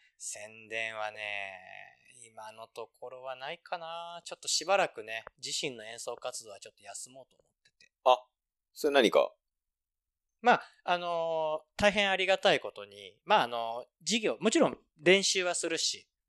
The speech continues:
Speaker 1: まあ、頼まれて公演乗ってたりはするんだけど、自分の方で作るのはちょっとしばらくはちょっとお休みしてて、
Speaker 2: あー、なるほど。
Speaker 1: あの、あり-、大変ありがたいことに、まあ、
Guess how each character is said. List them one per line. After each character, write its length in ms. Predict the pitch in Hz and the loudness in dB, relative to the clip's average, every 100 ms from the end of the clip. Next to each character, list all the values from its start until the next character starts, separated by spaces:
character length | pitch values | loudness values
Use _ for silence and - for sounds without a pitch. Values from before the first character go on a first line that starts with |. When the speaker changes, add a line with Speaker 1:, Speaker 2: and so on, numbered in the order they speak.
| _ - | _ 0
Speaker 1:
ま 120 | 180 | 2
あ、 160 | 135 _ _ _ | 2 _ _ _
頼 240 | - 180 208 | -2 0 4
ま 100 | 220 | 4
れ 120 | 131 | 4
て 260 | - 98 _ _ _ _ _ _ _ _ - | -2 -14 _ _ _ _ _ _ _ _ -8
公 200 | 165 160 | 0 2
演 140 | 156 | 2
乗 80 | 151 | -2
っ 20 | |
て 100 | 143 | -2
た 120 | 156 | -2
り 80 | 110 | -2
は 60 | 95 | -4
す 140 | - | -6
る 120 | 170 | -4
ん 60 | 151 | -6
だ 100 | - | -10
け 100 | 98 | -14
ど、 240 | 113 110 - _ _ _ _ _ - | -6 -6 -8 _ _ _ _ _ -12
自 120 | 165 | -8
分 160 | 190 | -6
の 100 | 202 | -2
方 120 | 208 214 | 4 4
で 100 | 127 | 4
作 280 | - - | -4 -2
る 100 | 135 | -2
の 80 | 113 | 0
は 140 | 160 127 | -2 -2
ち 100 | 123 | -4
ょ 40 | |
っ 60 | - | -8
と 120 | 101 | -4
し 140 | - | 0
ば 100 | 120 | 0
ら 100 | 117 | 0
く 140 | - - | -4 -20
は 80 | - | -18
ち 100 | - | -18
ょ 40 | |
っ 40 | _ | _
と 80 | 101 | -16
お 60 | |
休 240 | 101 95 107 | -12 -12 -4
み 60 | |
し 40 | 147 | 6
て 0 | |
て、 40 | |
Speaker 2:
あ 200 | 127 113 | 8 8
ー、 40 | |
な 120 | 101 98 | 8 4
る 80 | |
ほ 100 | 85 | 4
ど。 140 | 73 - - 98 107 | -4 -12 -12 -14 -10
Speaker 1:
あ 60 | 113 | -10
の、 340 | 110 104 107 | -8 -10 -6
あ 60 | 123 | -4
り-、 180 | 139 - | -4 -4
大 140 | 151 | -2
変 120 | 160 170 | 0 0
あ 40 | |
り 80 | 175 | 0
が 120 | 185 | 0
た 120 | 208 | 4
い 60 | 185 | 2
こ 120 | 127 | 0
と 120 | 127 | -10
に、 300 | 135 202 135 110 | -6 -4 -4 -2
ま 180 | 131 | -2
あ、 140 | 107 | -2